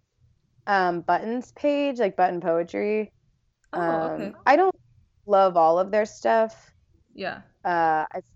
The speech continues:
Speaker 1: I find that some of it isn't, I don't know, it doesn't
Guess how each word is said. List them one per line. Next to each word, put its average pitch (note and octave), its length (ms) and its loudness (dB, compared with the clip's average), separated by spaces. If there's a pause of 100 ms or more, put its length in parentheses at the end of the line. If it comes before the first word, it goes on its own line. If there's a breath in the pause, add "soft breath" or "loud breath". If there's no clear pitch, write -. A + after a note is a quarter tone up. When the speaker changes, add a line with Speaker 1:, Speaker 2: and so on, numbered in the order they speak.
(100)
Speaker 1:
I G3+ 80 -4
find B3+ 200 -2
that G#3 140 -6
some G3+ 200 -2
of G3 140 -2
it F#3+ 80 0
isn't, F3 420 -6 (1500)
I G3+ 40 -18
don't F#3 160 -10
know, D#3+ 120 -4
it D#3 80 -6
doesn't F#3+ 260 -2